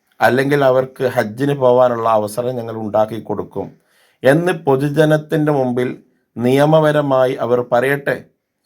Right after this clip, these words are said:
എന്നിട്ട് അവരെ, അവരുടെ പണം തിരിച്ചു കൊടുക്കുകയും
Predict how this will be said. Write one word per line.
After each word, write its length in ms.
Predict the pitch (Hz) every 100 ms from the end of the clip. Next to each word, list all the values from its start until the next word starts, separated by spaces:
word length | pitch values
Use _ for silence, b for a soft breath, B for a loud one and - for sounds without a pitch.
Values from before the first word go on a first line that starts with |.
| _ _ - - _ b b b
എന്നിട്ട് 600 | 120 143 170 160 160 165 160 b b
അവരെ, 460 | 117 120 147 160 160 _ _ 120
അവരുടെ 320 | 123 139 147
പണം 400 | 147 120 135 143 131
തിരിച്ചു 300 | 123 123 147
കൊടുക്കുകയും 680 | 123 117 104 107 107 107